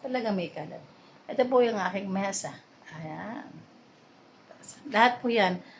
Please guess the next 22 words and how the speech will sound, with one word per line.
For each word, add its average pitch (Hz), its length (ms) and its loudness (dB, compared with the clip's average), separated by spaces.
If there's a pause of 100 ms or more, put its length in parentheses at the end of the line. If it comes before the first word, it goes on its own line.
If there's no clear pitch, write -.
(120)
ay 220 180 2
baka 208 520 8
malamang 247 400 6
ako 233 160 2
lang 392 160 4
ang 349 160 2
maglilinis. 202 800 -2
Kaya 262 320 2 (160)
kalat 330 320 2
ko 262 80 -4
naman 214 240 2
lahat 180 280 0
yan. 165 140 -6 (720)
So, - 120 -12
ayan 214 280 0
yung 196 160 0
aking, 180 440 -2 (520)
yun 214 160 -2
yung 214 120 0 (120)
T 214 160 -2
V. 196 100 -6 (380)
T - 40 -8